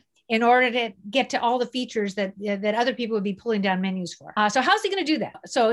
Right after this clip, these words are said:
we're talking about a person who's blind. So what, is he gonna print this out in Braille? And so he could use it. Well, that's a technically accessible product, but it has to be usable as well. You have to be able to get to do things that you wanna do with that product.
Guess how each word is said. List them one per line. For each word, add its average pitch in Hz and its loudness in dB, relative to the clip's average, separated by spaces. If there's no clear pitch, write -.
we're 262 -4
talking 349 2
about 370 4
a 349 -6
person 339 -4
who's 320 -6
blind. 196 -2
So 269 0
what, 269 4
is 311 -2
he 269 -10
gonna 262 0
print 320 -4
this 294 -4
out 277 2
in 226 -2
Braille? 277 4
And 220 -6
so 254 4
he 247 2
could 247 -4
use 247 -4
it. - -10
Well, 247 -4
that's 494 0
a 285 2
technically 311 -2
accessible 226 -4
product, 285 -2
but 311 -4
it 320 -4
has 427 -12
to - -16
be 339 -4
usable 254 -4
as 180 -8
well. 170 -6
You 226 -4
have 370 0
to - -20
be 427 -2
able 240 -6
to 180 -8
get 233 2
to 220 -6
do 226 -4
things 180 -8
that 214 -2
you 214 -2
wanna 208 0
do 202 0
with 196 -2
that 180 -4
product. 165 -6